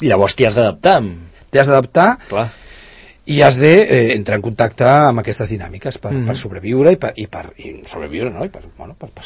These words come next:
Speaker 2: per estar bé, clar,
Speaker 1: Mm.
Speaker 2: evidentment.
Speaker 1: A mi m'ha sorprès molt l'heterogeneïtat que hi ha en aquest grup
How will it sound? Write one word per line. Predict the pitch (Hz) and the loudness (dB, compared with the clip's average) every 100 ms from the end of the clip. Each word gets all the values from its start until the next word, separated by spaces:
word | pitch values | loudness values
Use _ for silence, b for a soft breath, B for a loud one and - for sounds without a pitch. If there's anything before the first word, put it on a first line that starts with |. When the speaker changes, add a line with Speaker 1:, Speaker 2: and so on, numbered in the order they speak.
| - | -20
Speaker 2:
per | - | -20
estar | - - | -16 -14
bé, | - - - | -14 -16 -18
clar, | - | -14
Speaker 1:
Mm. | 127 | -14
Speaker 2:
evidentment. | 76 80 - - - | -14 -18 -20 -14 -4
Speaker 1:
A | 147 | -2
mi | 170 | 0
m'ha | 185 | 0
sorprès | 196 165 151 127 | 2 4 4 2
molt | 131 127 143 160 - | 2 4 4 2 -2
l'heterogeneïtat | 120 113 110 101 95 95 113 104 104 98 95 110 | -6 -2 -2 0 -2 -2 0 0 -2 -4 -4 -4
que | - 135 | 0 0
hi | 104 | 0
ha | 120 | 0
en | |
aquest | 123 117 92 | -4 -6 -6
grup | 98 95 | -2 -2